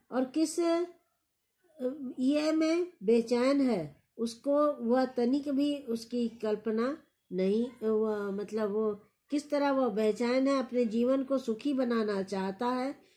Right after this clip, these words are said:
लेकिन वह बना नहीं पा रहा है। इस बात को कवि यहाँ अपनी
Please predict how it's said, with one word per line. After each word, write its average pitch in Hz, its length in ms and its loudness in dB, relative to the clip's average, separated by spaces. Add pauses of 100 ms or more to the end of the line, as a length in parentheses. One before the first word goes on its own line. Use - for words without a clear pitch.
(120)
लेकिन 320 400 4
वह 285 180 2
बना 214 380 0
नहीं 214 280 2
पा 180 220 -4
रहा 180 320 -4
है। 233 280 -4 (260)
इस 294 360 -2
बात 277 540 0
को 180 500 -6 (160)
कवि 240 220 2
यहाँ 240 480 2
अपनी 202 600 -4